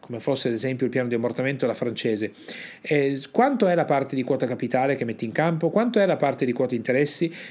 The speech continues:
Se dovessi, ehm, rescindere il mutuo in anticipo, ci sono delle penalità? Quanto dovresti pagare? Quali sono le fiduzioni ulteriori che devi mettere in campo? Il mutuo devi prenderlo con molta più attenzione del finanziamento, del fido e della carta di credito, perché il mutuo,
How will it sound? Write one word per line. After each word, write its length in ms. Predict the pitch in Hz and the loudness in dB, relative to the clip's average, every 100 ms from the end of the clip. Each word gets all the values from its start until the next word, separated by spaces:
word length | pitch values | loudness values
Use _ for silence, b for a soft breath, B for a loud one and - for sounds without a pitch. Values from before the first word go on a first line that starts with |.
| B | B
Se 180 | - 247 | 2 4
dovessi, 640 | 240 208 196 196 165 151 | 6 4 2 2 2 4
ehm, 920 | 139 135 131 127 123 120 117 113 120 | 2 2 2 0 -2 -8 -8 -8 -4
rescindere 460 | 131 - 180 165 143 | -2 0 0 2 2
il 60 | 131 | 2
mutuo 280 | 160 175 | 2 2
in 80 | 147 | 2
anticipo, 500 | 131 127 123 - 123 | 0 0 0 0 -2
ci 120 | 123 | -4
sono 180 | 135 156 | -2 0
delle 180 | 143 135 | 0 0
penalità? 580 | 135 131 127 185 185 180 B B | 0 0 0 2 2 0 B B
Quanto 300 | 220 247 247 | 2 4 2
dovresti 360 | 170 139 131 131 | 2 0 0 -2
pagare? 380 | 120 135 156 | 0 2 2
Quali 220 | 151 247 254 | 4 2 4
sono 240 | 247 190 | 2 2
le 80 | 139 | 0
fiduzioni 460 | 160 147 143 165 | 2 0 0 -2
ulteriori 440 | 151 143 139 151 151 | 0 2 2 2 2
che 100 | 131 | 0
devi 140 | 123 | 0
mettere 300 | 127 127 123 | 0 0 -2
in 60 | 117 | 0
campo? 360 | 156 170 165 | 0 2 2
Il 60 | 220 | 4
mutuo 540 | 196 147 143 185 - - B B B B | 4 2 2 0 -2 -20 B B B B
devi 200 | - 190 | 2 2
prenderlo 460 | 208 208 214 208 170 | 4 4 4 4 2
con 200 | 143 123 | 0 0
molta 400 | 117 196 226 170 | 2 2 4 2
più 120 | 139 | 0
attenzione 460 | 123 127 120 190 175 | -2 -2 0 2 2
del 120 | 127 | 0
finanziamento, 720 | - 127 123 127 127 160 139 | -2 -4 -2 -2 0 0 0
del 160 | 120 107 | -2 -4
fido 380 | - 151 151 | -2 2 0
e 160 | - 123 | 0 -4
della 160 | 117 117 | -2 0
carta 260 | 127 117 | -2 0
di 100 | 117 | -2
credito, 360 | 110 120 110 135 | 0 0 0 0
perché 240 | 190 196 | 2 4
il 80 | 220 | 4
mutuo, 420 | 208 170 196 226 | 4 4 2 0